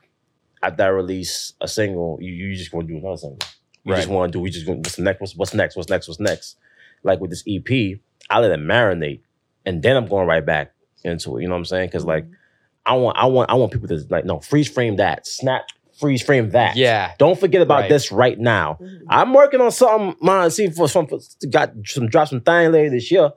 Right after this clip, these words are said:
Speaker 1: but freeze frame this U N C project because this is a special project. Normally, sometimes, like, us as artists, we just drop the project on the day of, and then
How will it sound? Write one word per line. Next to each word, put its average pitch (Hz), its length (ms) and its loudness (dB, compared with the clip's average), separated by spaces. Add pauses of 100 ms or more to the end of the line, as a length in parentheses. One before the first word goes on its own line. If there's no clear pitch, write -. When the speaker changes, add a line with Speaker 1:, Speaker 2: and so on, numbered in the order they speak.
(240)
Speaker 1:
but 117 440 4 (640)
freeze 151 260 2
frame 123 300 2
this 104 140 -4
U 107 140 2
N 104 60 0
C 107 160 -8
project 87 460 -2 (300)
because 104 320 2
this 117 80 0
is 113 80 -4
a - 20 -8
special 98 260 0
project. 87 400 -2 (460)
Normally, 139 320 2
sometimes, 139 520 0
like, 120 120 4
us - 140 0
as 101 100 -6
artists, 101 380 0
we 107 100 -6
just 95 180 -6
drop 101 240 0
the 80 60 -18
project 95 360 -4
on 87 80 -6
the 80 60 -6
day 90 260 -2
of, 95 280 0
and 87 120 -8
then 85 240 -4